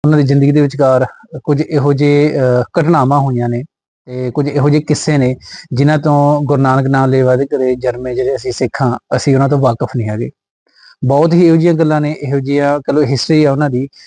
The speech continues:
ਜਿਨ੍ਹਾਂ ਬਾਰੇ ਸਾਨੂੰ ਜਾਗਰੂਕ ਹੋਣਾ ਸਾਡੇ ਲਈ ਬਹੁਤ ਹੀ ਜ਼ਿਆਦਾ ਜ਼ਰੂਰੀ ਹੈ। ਜਿਵੇਂ ਕਿ ਅਸੀਂ ਹੁਣ ਪਹਿਲਾਂ, ਅਹ, ਜ਼ਿਕਰ ਕਰਦੇ ਹਾਂ ਭਗਤ ਰਵਿਦਾਸ ਜੀ ਬਾਰੇ, ਜਿਵੇਂ ਕਿ ਉਹਨਾਂ ਦੇ ਨਾਮ ਦਾ। ਅਹ, ਭਗਤ ਰਵਿਦਾਸ ਜੀ ਬਾਰੇ, ਦੋਸਤੋ, ਏਦਾਂ ਆ ਵੀ ਉਹਨਾਂ ਦੇ ਕੁੱਲ ਮਿਲਾ ਕੇ ਬਾਰਾਂ ਨਾਮ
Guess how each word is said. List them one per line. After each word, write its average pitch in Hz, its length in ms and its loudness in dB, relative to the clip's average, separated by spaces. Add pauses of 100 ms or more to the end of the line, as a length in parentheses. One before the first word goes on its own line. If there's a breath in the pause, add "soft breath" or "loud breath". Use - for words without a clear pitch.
(120)
ਜਿਨ੍ਹਾਂ 147 240 0
ਬਾਰੇ 139 280 2
ਸਾਨੂੰ 135 320 0
ਜਾਗਰੂਕ 127 440 0
ਹੋਣਾ 131 180 0
ਸਾਡੇ 123 240 -2
ਲਈ 127 140 0
ਬਹੁਤ 131 340 0
ਹੀ 131 160 -2
ਜ਼ਿਆਦਾ 113 360 0 (360 loud breath)
ਜ਼ਰੂਰੀ 123 460 0
ਹੈ। - 60 -12 (680)
ਜਿਵੇਂ 143 180 -2
ਕਿ 143 120 2
ਅਸੀਂ 127 120 0
ਹੁਣ 143 160 2
ਪਹਿਲਾਂ, 147 500 2
ਅਹ, 127 380 2
ਜ਼ਿਕਰ 135 260 0
ਕਰਦੇ 131 300 0
ਹਾਂ 127 140 0
ਭਗਤ 135 160 -2
ਰਵਿਦਾਸ 123 320 -2
ਜੀ 131 100 -2
ਬਾਰੇ, 120 300 0 (120)
ਜਿਵੇਂ 139 240 2
ਕਿ 131 80 -2
ਉਹਨਾਂ 135 180 0
ਦੇ 143 100 2
ਨਾਮ 110 300 -4
ਦਾ। - 140 -14 (920 soft breath)
ਅਹ, 135 180 0
ਭਗਤ 143 220 0
ਰਵਿਦਾਸ 147 360 2
ਜੀ 151 80 2
ਬਾਰੇ, 147 220 2
ਦੋਸਤੋ, 147 400 0
ਏਦਾਂ 135 320 0
ਆ - 20 -2
ਵੀ 143 100 2
ਉਹਨਾਂ 151 180 0
ਦੇ 151 100 2
ਕੁੱਲ 143 180 0
ਮਿਲਾ 139 220 2
ਕੇ 139 120 -2
ਬਾਰਾਂ 127 480 0
ਨਾਮ 120 400 -2